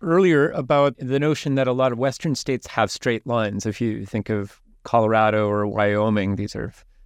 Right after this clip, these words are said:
effectively big rectangles. And some of our borders are straight, and then others, most notably our, our Montanan border is, is a big wiggly line.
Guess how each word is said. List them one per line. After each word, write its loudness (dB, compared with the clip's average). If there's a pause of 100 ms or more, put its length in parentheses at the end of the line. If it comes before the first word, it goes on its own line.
effectively -4 (100)
big -2
rectangles. 0 (640)
And 0
some 2
of 0
our 4
borders 0 (140)
are 2
straight, -4 (380)
and 0
then 2
others, 0 (280)
most -4
notably 0
our, 0
our -6
Montanan -2
border 0
is, -6
is -10
a -8
big -4
wiggly -2
line. 0